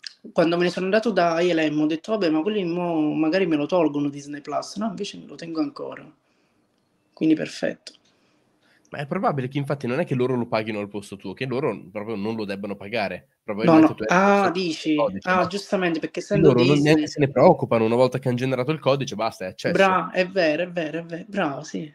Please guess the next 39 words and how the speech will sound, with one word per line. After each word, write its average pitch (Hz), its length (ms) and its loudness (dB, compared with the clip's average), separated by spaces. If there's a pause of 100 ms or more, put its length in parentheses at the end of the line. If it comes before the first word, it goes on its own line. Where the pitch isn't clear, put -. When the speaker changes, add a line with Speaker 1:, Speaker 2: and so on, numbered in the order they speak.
(100)
Speaker 1:
giusto, 175 260 0
Speaker 2:
Cioè, 156 220 4 (180)
Speaker 1:
sì. - 260 -8 (480)
Speaker 2:
anche 127 200 -4
perché 120 200 -2
a 117 40 2
loro 139 240 4
non 117 220 0
conviene, 107 960 0 (500)
a 120 340 0 (120)
farsi 143 340 2
nemici 160 800 4
<laughs> - 20 -18
quelli 247 340 4
che 226 160 2
non 208 180 6
lavorano 208 460 4
più 165 140 0
con 180 240 4
loro, 151 520 0
Speaker 1:
No, 233 220 8
Speaker 2:
dicendo: 208 380 4
Speaker 1:
certo, - 0 -
esatto. 196 300 4
Speaker 2:
"Ah, 285 80 10
adesso 247 420 4
mi 208 100 2
devi 190 200 0
pagare." 135 640 -2 (140)
Speaker 1:
Bra-, 190 400 0
eh 196 220 2
sì, 156 180 -6
no, 175 280 2
no, 156 240 -8
no, 143 400 -12
ovvio, 135 400 -10
ovvio, - 540 -14
non 156 140 6
esiste. - 680 0